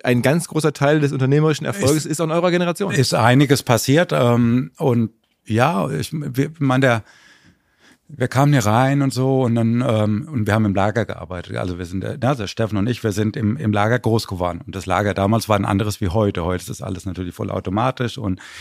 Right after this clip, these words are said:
Speaker 2: und Hightech und so. Und, und wir wissen ja, wie es anders war. Und, ähm, hab dann auch gerne mal als Jugendlicher den Stapler selber betätigt und, ähm, so. Und dann waren,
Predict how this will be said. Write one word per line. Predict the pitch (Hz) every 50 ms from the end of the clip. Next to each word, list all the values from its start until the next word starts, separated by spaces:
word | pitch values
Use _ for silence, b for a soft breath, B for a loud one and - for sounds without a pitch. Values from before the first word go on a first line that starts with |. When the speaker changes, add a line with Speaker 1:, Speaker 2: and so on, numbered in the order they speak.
| B B B B -
Speaker 2:
und | 107 85 85
Hightech | 92 95 92 - - 110 - -
und | 107 95 87
so. | 87 87
Und, | - - 95 104 -
und | - 101 92 87
wir | 104 107 107 92
wissen | 101 98 90 107
ja, | 92 87 82
wie |
es | 87 -
anders | - 104 107 104 95 - -
war. | 85 82 78 78 80
Und, | 82 90 90 87
ähm, | 92 92 85 82 82 B B B B B B B B B B B B B
hab | _ _ -
dann | 110 101 92
auch | - 95 90 - -
gerne | 104 95 98 104 101
mal | 98 98 95 98 107
als | 104 101 -
Jugendlicher | 104 101 92 110 104 - 101 95 85 101 95
den | 92 92 95
Stapler | - - 104 95 95 95 101 90
selber | 90 104 107 110 104
betätigt | 82 - - - 101 104 101 - 107 101 92 - -
und, | 98 92 90 95 - -
ähm, | 110 101 92 92 92 92 95 110 127 - - - _
so. | - - 101 90 80 B B B B B B B B
Und | 117 107 98 92 - - 80 -
dann | - 101 95
waren, | 95 98 113 - 160 160